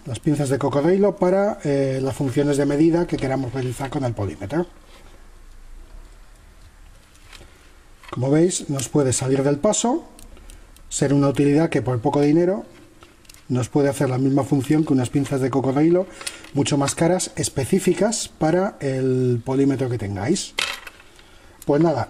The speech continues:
espero que el vídeo os haya sido de ayuda, que veáis cómo se puede hacer con material barato. Y nada, un saludo y que sigáis visitando la página web y los vídeos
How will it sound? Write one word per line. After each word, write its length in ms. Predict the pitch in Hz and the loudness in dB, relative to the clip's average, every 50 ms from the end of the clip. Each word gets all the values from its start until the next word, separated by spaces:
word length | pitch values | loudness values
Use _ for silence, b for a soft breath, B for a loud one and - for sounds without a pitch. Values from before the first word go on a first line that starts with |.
| - 185 | -2 0
espero 360 | 170 - - - 190 185 185 | 0 0 0 0 2 2 2
que 60 | 190 | 4
el 80 | 180 170 | 4 4
vídeo 240 | 180 185 170 170 | 4 4 4 4
os 120 | 160 - - | 2 2 0
haya 160 | 165 156 156 | 0 0 0
sido 220 | - - 165 151 | 0 0 0 0
de 80 | 151 160 | 2 2
ayuda, 400 | 170 180 240 240 269 277 285 320 - - - - - | 2 2 2 2 2 2 2 0 -2 -4 -10 -10 -4
que 800 | - 147 139 139 143 143 143 143 143 143 143 139 143 143 139 135 | 0 2 2 4 4 4 4 2 2 2 2 2 2 2 2 2
veáis 320 | 147 160 170 156 131 - | 2 4 4 2 2 0
cómo 180 | - 143 147 143 | -2 -4 -4 -4
se 100 | 147 147 | -4 -2
puede 180 | 139 143 143 | -2 0 -2
hacer 280 | 139 - 170 151 139 131 | 0 0 0 0 0 0
con 120 | 120 - 127 | -2 -2 -2
material 380 | 131 127 - 139 143 151 156 | -2 -2 -2 0 0 2 2
barato. 440 | 156 170 196 220 214 - 262 285 277 - B B B B B B B B B B B B | 2 2 2 0 2 2 0 0 0 -4 B B B B B B B B B B B B
Y 60 | 160 | 0
nada, 360 | 151 139 131 143 165 190 - - | 2 2 2 0 -2 -2 -2 0
un 120 | 185 190 180 | 2 2 2
saludo 540 | - 175 170 196 233 226 240 247 262 269 - | 2 2 2 4 4 4 2 2 0 -2 -2
y 80 | - | -2
que 120 | 180 - 165 | 0 0 0
sigáis 320 | - - 147 156 151 143 | 0 2 2 2 2 0
visitando 440 | 139 127 - 156 135 151 147 131 131 | 0 -2 -4 -4 -2 -2 -2 -2 -2
la 140 | 127 127 120 | -2 -2 -2
página 340 | - - - 185 170 165 160 | -2 -2 0 2 2 4 4
web 220 | 165 185 185 156 | 4 4 4 4
y 60 | 147 | 2
los 160 | 143 147 156 | 2 4 4
vídeos 500 | 165 220 233 214 233 233 233 226 - - | 4 4 4 4 4 2 2 0 -4 -6